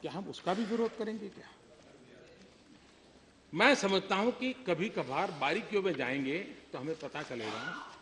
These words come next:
कि हमारे जो, जिन बातों को लेकर के आपको चिंता हो रही है,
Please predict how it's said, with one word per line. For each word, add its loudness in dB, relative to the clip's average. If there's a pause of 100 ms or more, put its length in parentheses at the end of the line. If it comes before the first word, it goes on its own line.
(300)
कि -2
हमारे -2 (840)
जो, 6 (720)
जिन 4
बातों 4
को 4
लेकर 4
के -4
आपको -2
चिंता -4
हो -2
रही -4
है, -10